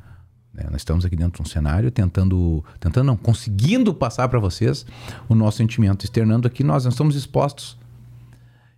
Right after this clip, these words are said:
E eu falo pra vocês o seguinte, é,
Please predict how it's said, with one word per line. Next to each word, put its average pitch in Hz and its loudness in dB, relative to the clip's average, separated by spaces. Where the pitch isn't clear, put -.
E 107 6
eu 107 4
falo 127 -2
pra 131 -2
vocês 123 -2
o 123 -6
seguinte, 113 0
é, 92 2